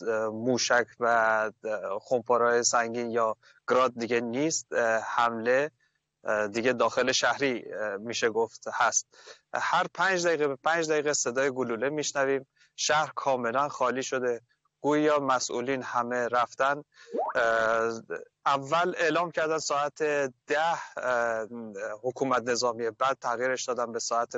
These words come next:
پنج. اه، ما به سرعت حرکت کردیم به ایستگاه، به سمت ایستگاه راهن. اه، ج-، جمعیت خیلی زیادی توی ایستگاه راهن جمع شدن، اه، به امیدی که بتونن، اه، از شهر خارج بشن.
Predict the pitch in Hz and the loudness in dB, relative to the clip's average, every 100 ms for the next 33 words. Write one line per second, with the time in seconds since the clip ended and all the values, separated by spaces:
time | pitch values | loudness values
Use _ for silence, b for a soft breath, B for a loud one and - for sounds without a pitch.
0 | - 127 139 147 143 - B B B B | -8 -2 -2 -2 -8 -18 B B B B
1 | - 110 110 107 107 101 101 - - 120 | -6 -2 0 0 0 -4 -8 -14 -12 -4
2 | 143 143 135 - - 135 143 170 143 135 | -2 0 -2 -4 -2 0 0 0 -2 -2
3 | 151 151 139 135 135 127 123 - 175 - | -4 -2 -2 0 -2 -2 -6 -4 -4 -2
4 | 135 127 120 139 127 131 120 - 131 123 | 0 0 0 -4 -4 -2 -4 -2 0 0
5 | 120 120 113 113 139 170 - b b b | 2 0 0 -2 -2 -2 -8 b b b
6 | b - 113 110 110 107 110 101 - - | b -4 0 2 0 0 -2 -6 -14 -12
7 | - 139 139 143 160 - 156 147 - 147 | -6 0 0 2 0 0 -2 -2 -2 0
8 | 143 131 117 120 147 185 180 - 190 165 | 0 0 0 0 0 0 -2 -2 0 0
9 | - 156 156 156 139 127 123 139 131 147 | 0 0 0 2 2 0 0 -2 0 -2
10 | 160 - 147 147 147 139 120 123 113 135 | -2 -2 -2 -2 -2 -2 0 0 0 -2
11 | 139 139 156 147 - 135 147 151 156 147 | -2 -2 -2 -2 -2 -2 -2 -2 -2 -2
12 | 147 143 _ b b b 120 110 113 120 | -2 -4 _ b b b -2 0 0 0
13 | - 147 139 131 123 131 120 113 120 | 0 0 0 -2 0 0 -2 -2 0